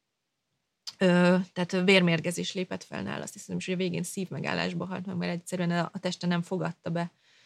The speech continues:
ö, ugye az új szervet, meg egyáltalán azt hiszem, az ötvenes években sikerült először kikísérletezni azt a szert, vagy azt a gyógyszert, ami mondjuk segít ilyen transzplantációs műtétek után a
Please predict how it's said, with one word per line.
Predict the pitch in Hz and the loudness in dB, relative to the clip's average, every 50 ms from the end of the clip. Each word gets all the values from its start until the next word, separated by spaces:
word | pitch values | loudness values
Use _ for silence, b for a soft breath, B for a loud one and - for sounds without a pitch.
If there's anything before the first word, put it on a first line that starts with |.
| b b b b b b b b b - | b b b b b b b b b -4
ö, | - 190 180 170 170 175 170 - - | -2 0 2 2 2 2 0 -2 -4
ugye | - 175 175 175 | -2 2 4 4
az | 175 170 | 4 4
új | 180 180 | 2 0
szervet, | 180 - - 208 185 170 175 - - | 0 0 2 4 4 4 4 2 0
meg | 180 175 - | -2 0 0
egyáltalán | 190 180 170 165 156 156 160 - 165 165 160 160 160 - - | 2 2 2 2 2 0 0 0 0 0 0 0 -2 -6 -8
azt | 170 - | -14 -12
hiszem, | 175 - - 170 | -10 -6 -2 0
az | 165 | 0
ötvenes | 170 175 - 175 160 170 - - | 0 0 -2 -4 -4 -4 -4 -2
években | 180 165 160 165 160 170 175 - 165 175 | -4 -2 -2 -2 -4 -4 -4 -4 -4 -6
sikerült | - - 170 - 165 156 - 170 - | -6 -8 -10 -8 -8 -6 -6 -6 -6
először | 165 170 180 - - - | -6 -8 -6 -8 -10 -8
kikísérletezni | - 175 - 170 - - - - - - - - - - - - | -10 -10 -10 -8 -8 -8 -6 -6 -8 -8 -8 -10 -10 -10 -6 -2
azt | 196 190 - - | -2 -2 2 2
a | 185 | 0
szert, | 175 - - 185 170 170 - - | 0 2 2 4 4 4 4 2
vagy | - 170 165 | 0 0 0
azt | 160 - - | 0 0 0
a | 165 | 0
gyógyszert, | 156 165 165 - 170 165 - - | 0 0 0 0 -2 -4 -2 -2
ami | 160 160 | -2 0
mondjuk | 156 156 156 156 156 | 0 0 0 -2 -2
segít | - - 170 151 147 - - | -4 -4 -2 -2 -4 -4 -6
ilyen | 151 160 | -8 -8
transzplantációs | - 170 117 165 - - - 180 - - - - 147 170 - | -6 -8 -8 -8 -8 -8 -10 -8 -8 -8 -8 -8 -8 -8 -6
műtétek | - 156 165 - - - - - - | -6 -8 -8 -6 -10 -12 -12 -12 -14
után | - 175 - - - - | -14 -12 -10 -10 -10 -10
a | - - | -10 -12